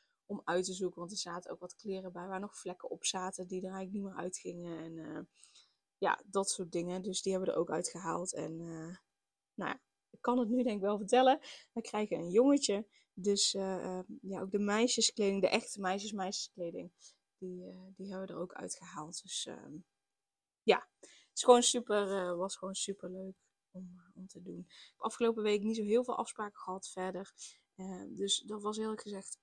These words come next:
ook wel, eh, fijn. Dus, ehm, ja,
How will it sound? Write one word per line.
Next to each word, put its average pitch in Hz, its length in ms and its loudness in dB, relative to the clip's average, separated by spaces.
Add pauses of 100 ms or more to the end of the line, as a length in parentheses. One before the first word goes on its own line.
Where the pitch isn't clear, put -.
(160)
ook 285 240 6
wel, 214 420 4 (1080)
eh, 180 280 -2
fijn. 214 560 2 (340)
Dus, 208 360 -8
ehm, 180 460 -6 (1120)
ja, 185 260 0